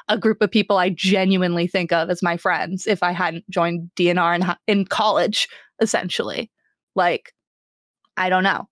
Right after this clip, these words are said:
So I'm really grateful for that. But no, I definitely wouldn't have seen any of this happening, 'cause I thought when you turned, like, twenty-five, your life was over. <laughs> Um, and you just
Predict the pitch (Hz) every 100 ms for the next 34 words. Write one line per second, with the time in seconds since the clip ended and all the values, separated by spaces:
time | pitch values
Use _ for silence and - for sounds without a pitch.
0 | _ _ _ _ _ - 202 170 170 208
1 | 277 370 359 370 - 269 233 185 151 -
2 | 220 247 208 160 190 208 208 226 208 196
3 | 190 185 220 185 180 175 175 _ _ _
4 | _ _ _ 220 220 214 190 185 175 156
5 | - 190 - 180 - - 208 - 208 170
6 | - 196 247 202 180 196 208 196 196 226
7 | 196 185 180 - 175 170 - - - -
8 | 208 214 233 294 262 165 165 185 202 190
9 | 247 440 - 240 185 180 190 254 427 -
10 | - _ _ _ _ - - - - 214
11 | 202 190 214 214 - _ _ - _ 214
12 | 208 208 220 233 -